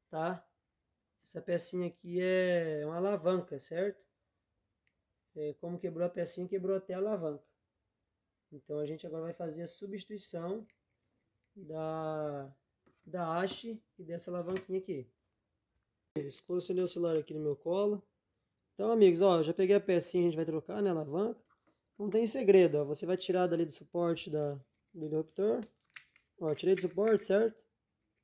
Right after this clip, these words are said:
Lembrando que tem que colocar do lado certo, mesmo lado que você tirar, tá? Tirei, fácil. Agora é só encaixar a outra parte aqui na,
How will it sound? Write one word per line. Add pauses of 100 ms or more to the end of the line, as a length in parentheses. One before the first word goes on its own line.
(180)
Lembrando
que
tem
que
colocar
do
lado
certo,
mesmo
lado
que
você
tirar,
tá? (520)
Tirei, (220)
fácil. (600)
Agora
é
só
encaixar (540)
a
outra
parte
aqui
na,